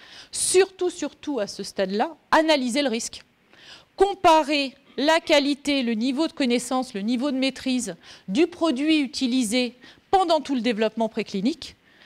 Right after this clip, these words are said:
à la qualité du produit que vous allez utiliser lorsque vous allez passer chez l'être humain. Par définition,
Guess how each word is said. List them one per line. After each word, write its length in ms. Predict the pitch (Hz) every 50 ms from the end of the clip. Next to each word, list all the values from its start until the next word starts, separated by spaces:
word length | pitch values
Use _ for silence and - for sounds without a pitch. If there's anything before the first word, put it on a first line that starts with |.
| - - _ _
à 180 | - 277 339 339
la 120 | 311 285
qualité 640 | - - 285 247 233 247 240 - - 277 285 330 320
du 140 | 233 240 233
produit 400 | - - 240 220 202 262 320 320
que 100 | - 254
vous 240 | 233 208 247 247
allez 240 | 285 262 262 254 262
utiliser 680 | 247 226 - - - 220 196 220 196 175 233 262 311 - _ _ _ _ -
lorsque 340 | 226 254 294 294 - - 269
vous 240 | 240 208 233 226 214
allez 300 | 214 208 214 233 254 247
passer 440 | - - 214 208 208 - - 233
chez 200 | 220 - - 220
l'être 280 | 190 190 190 - - -
humain. 220 | 214 196 185 151 - _ _ _ _ - - - - - _ -
Par 220 | 233 208 196 208
définition, 880 | 185 196 311 330 - - - 294 269 233 233 220 - - - 277 339